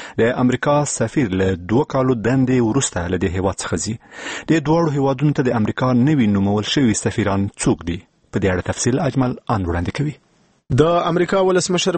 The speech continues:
Speaker 2: باراک اوباما د سې شنبې په ورځ د دې هیواد دوه پخواني ډیپلوماټان د پاکستان او افغانستان لپاره د سفیرانو په توګه ونومول.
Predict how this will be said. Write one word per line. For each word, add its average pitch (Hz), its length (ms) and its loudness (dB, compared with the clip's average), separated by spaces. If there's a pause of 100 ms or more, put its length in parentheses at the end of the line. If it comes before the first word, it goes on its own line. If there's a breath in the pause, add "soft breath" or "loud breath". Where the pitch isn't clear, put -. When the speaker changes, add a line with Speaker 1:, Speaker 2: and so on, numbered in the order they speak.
Speaker 2:
باراک 160 280 -2
اوباما 156 400 0
د 147 160 2
سې - 220 0
شنبې 143 320 2
په 143 100 0
ورځ 139 240 0
د 131 100 2
دې 127 160 2
هیواد 127 300 0
دوه 123 180 -2
پخواني 113 360 -2
ډیپلوماټان 139 600 0
د 127 140 -2
پاکستان 123 460 -2
او - 40 2
افغانستان 104 640 0
لپاره 147 340 0 (120)
د 127 180 0
سفیرانو 135 540 0
په 92 100 -8
توګه 101 260 0
ونومول. 90 480 -2